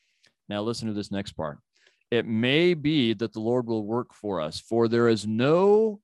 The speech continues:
restraint to the Lord to save by many or by few."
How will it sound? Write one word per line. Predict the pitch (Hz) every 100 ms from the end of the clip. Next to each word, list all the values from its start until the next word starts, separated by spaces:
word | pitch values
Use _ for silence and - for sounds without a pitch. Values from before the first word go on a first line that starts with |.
| -
restraint | 156 160 - 147 123 123 -
to | 123
the |
Lord | 120 135 117 104 104
to | -
save | - 131 120
by | 107 104
many | 101 104 107 120 127 -
or | 107
by | 101 101 92
few." | - 87 -